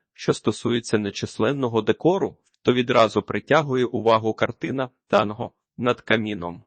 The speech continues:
Взагалі, господиня цієї квартири, наше головне натхнення для створення цього інтер'єру. Ми завжди радіємо, коли нам доводиться працювати з такими цікавими людьми. Вона дуже різнобічна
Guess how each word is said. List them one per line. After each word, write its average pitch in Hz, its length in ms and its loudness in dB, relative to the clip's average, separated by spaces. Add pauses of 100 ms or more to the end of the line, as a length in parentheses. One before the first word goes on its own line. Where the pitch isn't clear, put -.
Взагалі, 117 720 0 (180)
господиня 165 640 2
цієї 107 440 -2
квартири, 110 680 -4 (280)
наше 123 340 0
головне 117 460 0
натхнення 110 540 -2
для 104 180 -2
створення 131 560 0
цього 117 360 -2
інтер'єру. 127 800 -2 (140)
Ми 123 160 0
завжди 107 440 2
радіємо, 113 720 -2
коли 113 260 -2
нам 151 240 -4
доводиться 107 580 -2
працювати 107 680 0
з - 100 -8
такими 107 400 -2
цікавими 107 640 0
людьми. 117 420 -4 (200)
Вона 117 300 2
дуже 110 320 -2
різнобічна 107 800 -4